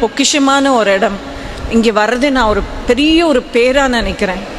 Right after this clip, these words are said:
இது ஒரு தாய் வீடு மாதிரி ஆயிடுச்சு எனக்கு. வில்லியனூர் மாதா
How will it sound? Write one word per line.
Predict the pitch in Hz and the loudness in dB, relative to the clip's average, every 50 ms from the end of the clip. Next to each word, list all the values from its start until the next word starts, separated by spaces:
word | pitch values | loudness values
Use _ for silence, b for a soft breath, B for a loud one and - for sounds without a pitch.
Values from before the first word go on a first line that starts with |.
| - - - | -12 -6 -2
இது | 233 214 247 | 2 2 4
ஒரு | 254 240 233 | 2 2 0
தாய் | - - 240 254 294 320 | 0 2 2 2 2 2
வீடு | 302 294 262 247 | 0 0 0 2
மாதிரி | 240 240 240 208 233 240 | 2 0 0 0 0 2
ஆயிடுச்சு | 226 208 185 180 180 - - | 2 0 0 -2 -6 -6 -6
எனக்கு. | 214 185 190 - - 185 - - - - - - - - - - - - - - - - - - - - - - - - - - - - - - - - - - - - - - - - - - - - - - - - - - - - - - - 233 | -6 -6 -8 -8 -10 -10 -10 -10 -12 -12 -14 -14 -14 -14 -14 -14 -14 -12 -10 -10 -10 -10 -12 -12 -10 -8 -6 -6 -4 -6 -6 -6 -8 -8 -8 -8 -8 -8 -8 -8 -8 -6 -6 -6 -6 -6 -6 -8 -10 -18 -18 -18 -18 -18 -18 -16 -16 -14 -14 -10 -2 0
வில்லியனூர் | 226 277 294 320 320 311 311 311 302 254 | 0 2 2 4 4 4 4 2 2 2
மாதா | 254 254 247 240 214 277 262 247 | 2 2 2 2 2 2 2 2